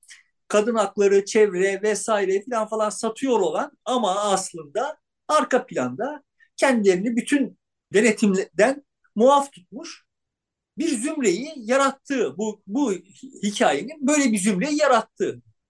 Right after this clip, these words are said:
ve sağcılık veya solculuk şeyleri kullanmadan birileri toplumlarda birikmiş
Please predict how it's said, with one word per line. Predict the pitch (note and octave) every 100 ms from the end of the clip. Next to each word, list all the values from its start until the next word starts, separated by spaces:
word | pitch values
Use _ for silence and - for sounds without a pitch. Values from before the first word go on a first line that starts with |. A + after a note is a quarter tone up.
| _ -
ve | D#4 B3+ C#4 D#4+ _ _ _
sağcılık | - - C4+ B3 G3 A#3+ D4
veya | A#3+ A3+ A3+
solculuk | - G3+ F3+ F#3+ A#3 _ _
şeyleri | - G3 G3+ F#3+ - - - F3+
kullanmadan | C#4 C#4+ A#3 C3 C3 D4 D#4+
birileri | A#3 G#3+ E4+ D4 F3 B2 B3 E4 _ _ -
toplumlarda | C4+ C#4+ B3+ C4 A#3+ F#3+ D#3 A3 C#4 -
birikmiş | E3 C#3 B3 A#3 - G3+ C4+ - - -